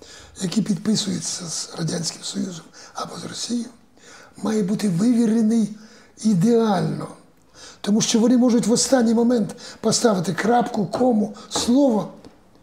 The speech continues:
і не дай Бог ти не побачиш, це може бути жах, як кишенькові злодії». Ну, але, в принципі, він уже був відпрацьований. Було декілька турів,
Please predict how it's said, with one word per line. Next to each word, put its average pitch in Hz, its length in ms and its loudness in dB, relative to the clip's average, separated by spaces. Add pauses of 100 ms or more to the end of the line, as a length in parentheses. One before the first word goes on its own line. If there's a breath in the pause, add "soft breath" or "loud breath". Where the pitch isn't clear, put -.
(400)
і 208 100 2
не 233 160 4
дай 240 300 4
Бог 202 280 0
ти 226 120 0
не 202 100 2
побачиш, 190 760 -4 (500 soft breath)
це - 140 -8
може 196 200 -2
бути 208 220 -4
жах, 185 380 -8 (540 loud breath)
як 196 560 -4
кишенькові 214 580 -2
злодії». 165 400 -8 (560)
Ну, 262 220 0
але, 208 200 0
в 196 100 -12
принципі, 226 480 -4 (420 loud breath)
він 226 160 2
уже 196 200 0
був 190 160 -2
відпрацьований. 185 800 -8 (480 loud breath)
Було 233 200 2
декілька 185 460 -2
турів, 247 440 0